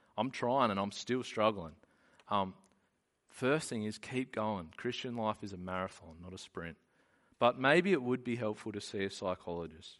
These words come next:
Um, that's not because you're weird or different. Lots of Christians do this. I've done this. Um, they won't give us a new heart, but they are super helpful at making you aware of your heart, and so you can work through sin and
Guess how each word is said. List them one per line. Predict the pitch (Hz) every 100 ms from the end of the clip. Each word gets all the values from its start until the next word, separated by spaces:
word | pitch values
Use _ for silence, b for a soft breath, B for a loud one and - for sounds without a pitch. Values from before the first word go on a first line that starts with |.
| _ b b b
Um, | 104 -
that's | 117 117 -
not | 117
because | 104 117 101
you're | 95
weird | 90 101 110 107
or | 90
different. | 95 110 107 107 104
Lots | 104 101 -
of |
Christians | - 104 - 87
do | - 95 92
this. | 90
I've | 87 95 -
done | 85 85
this. | 82 - - b b b 104
Um, | 98 92 - _ b b b
they | 120 131
won't | 127 180 220 -
give | 151 147
us | 147 -
a | 123
new | 113 113 104
heart, | - 113 85 85 - _ _ _ _ _ _ _ _ -
but | 113
they | 139 143
are |
super | - - - 180 190 175
helpful | 139 143 - 139
at | 123
making | 117 117 131 139 120
you | 120 110
aware | 104 101 117 127
of | 123 117
your | 98
heart, | 98 98 92 -
and | 104
so | - 117
you | 113
can | 113 110 110
work | 117 127 -
through | - 120
sin | 110 - 117 98 87 90 _ b b b _ 113
and | 107